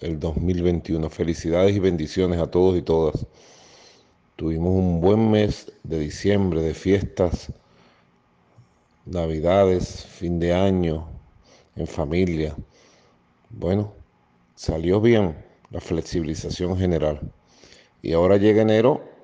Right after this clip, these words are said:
y ya sabes, a partir de este lunes que viene, cuatro, hasta el domingo diez, cuarentena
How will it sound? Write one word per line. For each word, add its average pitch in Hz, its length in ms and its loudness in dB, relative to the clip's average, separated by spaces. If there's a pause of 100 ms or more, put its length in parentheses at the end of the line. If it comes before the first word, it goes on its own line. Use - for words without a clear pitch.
(240)
y 87 80 -10
ya 87 140 0
sabes, 82 480 -2
a - 100 -12
partir 95 400 -2
de 107 60 2
este 117 260 0
lunes 120 340 2
que 110 140 -2
viene, 85 320 0
cuatro, 101 680 0 (640)
hasta 98 300 -2
el 87 120 0
domingo 101 480 2
diez, 110 480 2 (480)
cuarentena 92 960 0